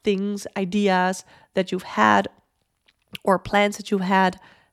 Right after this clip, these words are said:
that's okay. Um, not everything always has to go, uh, according to plan. Not everybody has to, like, go upwards all of the time or move forward some of the time. Sometimes it's okay to take a step back.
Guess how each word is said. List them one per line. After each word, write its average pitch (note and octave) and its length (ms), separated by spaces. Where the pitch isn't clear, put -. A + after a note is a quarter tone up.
that's G3 400
okay. - 480
Um, F#3 400
not A3+ 240
everything B3 380
always G3 300
has F#3+ 200
to F#3+ 60
go, F#3 420
uh, - 160
according G#3 340
to F3+ 100
plan. G3+ 460
Not G3+ 220
everybody G#3+ 440
has G3 380
to, G3 220
like, F3+ 380
go F#3 300
upwards G3 460
all G3 140
of F#3+ 60
the G3 80
time A3 500
or F3+ 340
move G3+ 300
forward G#3+ 500
some C#4+ 180
of D4 100
the C#4+ 80
time. C#4+ 340
Sometimes A#3+ 420
it's A#3+ 80
okay A#3+ 240
to - 140
take A#3+ 200
a A#3+ 40
step A#3 240
back. A#3+ 340